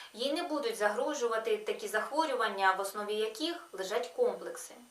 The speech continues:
В наступних своїх відео я продовжу розповідати про розлади з харчової поведінки. Якщо вам було цікаво,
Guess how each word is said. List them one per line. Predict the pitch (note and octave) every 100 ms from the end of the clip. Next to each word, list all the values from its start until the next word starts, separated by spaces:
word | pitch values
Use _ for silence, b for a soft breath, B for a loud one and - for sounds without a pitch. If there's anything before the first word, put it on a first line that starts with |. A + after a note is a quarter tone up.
| - B B B B G3
В |
наступних | A#3 - E4 C4
своїх | B3+ B3+ C4 C#4+
відео | D#4+ A#3+
я | A#3 B3+
продовжу | C#4+ C#4+ C4+ G#3+ G#3
розповідати | G3+ G#3 G#3 G3+ F#3+ F#3+
про | G3+ G#3
розлади | G#3+ G#3+ F#3+ F#3
з | F3+
харчової | G3 - G3+ F#3+ F#3+
поведінки. | G3+ G#3 G#3+ D4+ C#4+ G3+ - B B B B B -
Якщо | B3 - E4
вам | D4+ B3+
було | A#3 A#3
цікаво, | A#3 - C#4+ D4+ B3+